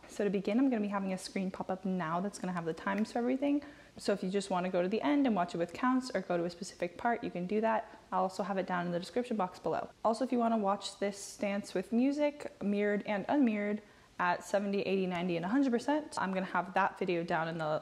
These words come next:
description box down below. So once you've learned it, be sure to go down there so you can watch and practice the whole thing with music. Cool, so to begin, I'm just going to show you,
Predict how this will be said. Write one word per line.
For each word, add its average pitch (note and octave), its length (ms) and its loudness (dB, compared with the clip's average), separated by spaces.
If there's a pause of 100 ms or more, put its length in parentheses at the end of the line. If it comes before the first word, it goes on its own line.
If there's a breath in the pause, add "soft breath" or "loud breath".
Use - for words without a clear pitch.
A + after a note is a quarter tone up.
(140)
description F#3+ 360 -4
box E3 220 0
down E3 160 -2
below. C4+ 300 2
So D#4 160 -4
once F#3 180 -2
you've G3 140 -2
learned C4 260 4
it, B3+ 160 0
be G3 120 2
sure F#3 180 -2
to F#3+ 80 -2
go F3 160 4
down E3+ 200 2
there A#3 200 2
so G#3 160 -2
you F3+ 80 0
can F3 180 -4
watch E3+ 300 2
and F3 80 -6
practice - 300 -4
the E3+ 60 -6
whole E3 140 -2
thing D#3+ 160 -4
with E3 160 -8
music. - 400 -6 (300)
Cool, B3 220 6
so C#4+ 120 0
to C4+ 80 4
begin, D4 320 6 (120)
I'm B3+ 200 6
just C4+ 200 0
going B3+ 200 4
to B3+ 160 2
show A#3 360 2
you, C4+ 440 6